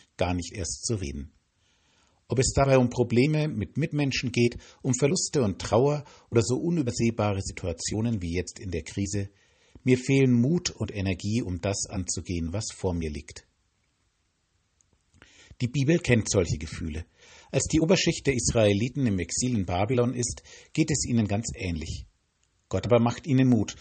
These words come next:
und lässt ihnen unsere heutige Tageslosung ausrichten. "Ich will die Finsternis vor ihnen her zum Licht machen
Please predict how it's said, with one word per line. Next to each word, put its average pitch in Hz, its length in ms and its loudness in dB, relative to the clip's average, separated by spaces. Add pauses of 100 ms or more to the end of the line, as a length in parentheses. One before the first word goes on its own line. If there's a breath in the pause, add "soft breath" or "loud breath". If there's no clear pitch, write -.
(220 loud breath)
und 107 140 -4
lässt 156 300 2
ihnen 170 220 -2
unsere 98 340 -4
heutige 87 340 -4
Tageslosung 95 760 -4
ausrichten. - 680 -10 (560 loud breath)
"Ich - 160 -8
will 139 100 2
die 147 80 -2
Finsternis 170 640 4
vor 135 160 2
ihnen 123 240 6
her 117 220 4
zum 135 200 0
Licht - 320 0
machen 107 400 -2